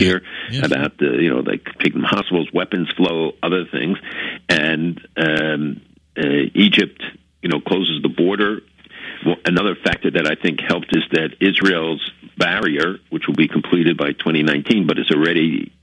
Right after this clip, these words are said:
Speaker 1: becoming very visible in the south, uh, has created a new reality for Hamas that they know then that the, the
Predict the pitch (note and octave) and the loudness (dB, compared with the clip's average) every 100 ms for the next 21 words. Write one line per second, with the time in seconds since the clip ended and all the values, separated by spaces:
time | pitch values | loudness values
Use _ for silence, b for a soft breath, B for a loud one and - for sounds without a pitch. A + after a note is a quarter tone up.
0 | - - D#2+ E2 D#2+ D2+ D2+ D2+ G2+ F#2 | -12 -8 -4 -2 0 2 2 2 2 2
1 | F#2+ F2 D#2 D2+ - D#2+ - - B B | 0 0 0 -2 0 -2 -2 -8 B B
2 | B B E2 D2+ D2 - F2 D2 - - | B B -4 -2 -4 -4 -2 -4 -4 -2
3 | E2+ E2 E2+ E2 D#2 E2+ G2+ G#2+ E2 E2 | 0 0 2 4 4 4 2 0 -4 -6
4 | - D2 D2+ D#2+ - D#2 E2+ D#2+ E2+ D#2+ | -4 -2 -2 -4 -4 -2 0 0 0 0
5 | D#2 D#2 D#2+ D2 - D2 | -2 -2 -2 -2 0 2